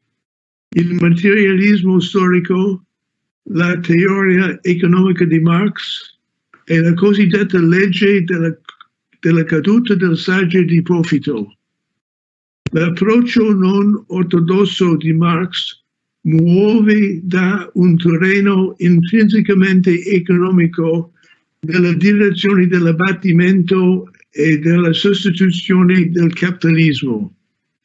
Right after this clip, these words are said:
Nel capitolo in titolo sull'interpretazione e la critica di alcuni sugge-, eh, concetti del marxismo,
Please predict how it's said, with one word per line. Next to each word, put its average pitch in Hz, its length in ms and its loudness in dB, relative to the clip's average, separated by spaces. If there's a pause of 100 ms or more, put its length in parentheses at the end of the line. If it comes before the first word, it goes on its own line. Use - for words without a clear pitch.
(1120)
Nel 185 320 0
capitolo 220 1000 0
in 196 200 0
titolo 185 720 0 (120)
sull'interpretazione 190 1300 0
e 170 160 -2
la 160 140 0
critica 185 400 -2
di 175 200 2
alcuni 196 720 0 (440)
sugge-, 190 640 -2
eh, 160 280 -4
concetti 180 840 0 (220)
del 175 260 0
marxismo, 170 960 -2